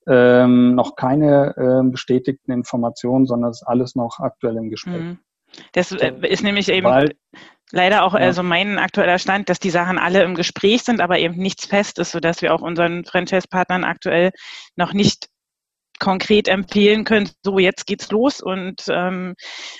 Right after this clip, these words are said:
Speaker 2: ähm, guckt auf die und die Sachen, was unser Ziel ist dann. Ähm, aber ich hatte eben gehört, dass es,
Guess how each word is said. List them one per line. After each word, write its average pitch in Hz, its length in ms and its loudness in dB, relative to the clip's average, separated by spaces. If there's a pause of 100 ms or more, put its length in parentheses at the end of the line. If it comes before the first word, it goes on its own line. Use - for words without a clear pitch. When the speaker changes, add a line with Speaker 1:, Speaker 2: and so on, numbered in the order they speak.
Speaker 2:
ähm, 185 380 0
guckt - 260 -8
auf 175 120 0
die 190 240 -6
und 175 140 -6
die 185 100 -4
Sachen, 202 480 -2
was 175 160 -4
unser 175 260 -2
Ziel 226 240 2
ist 247 240 0
dann. 208 380 -2
Ähm, 185 400 -4
aber 170 200 -2
ich 175 160 0
hatte 190 160 0
eben 185 220 -2
gehört, 180 280 -4
dass 185 140 -8
es, 180 160 -12